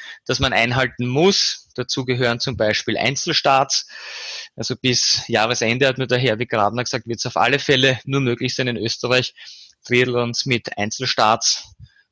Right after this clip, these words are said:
äh, zu gestalten. Bei uns wird das in fünf Sekunden Intervallen geschehen.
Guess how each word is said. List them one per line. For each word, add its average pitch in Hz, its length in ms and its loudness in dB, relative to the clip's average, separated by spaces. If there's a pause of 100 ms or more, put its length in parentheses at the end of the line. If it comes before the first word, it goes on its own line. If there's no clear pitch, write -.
(140)
äh, 107 220 -2
zu - 120 -4
gestalten. 120 640 2
Bei 127 120 2
uns 131 260 -2
wird 131 280 0
das 127 260 2
in 127 420 -4
fünf 147 240 -4
Sekunden 165 380 -4
Intervallen 135 640 0 (360)
geschehen. 151 580 2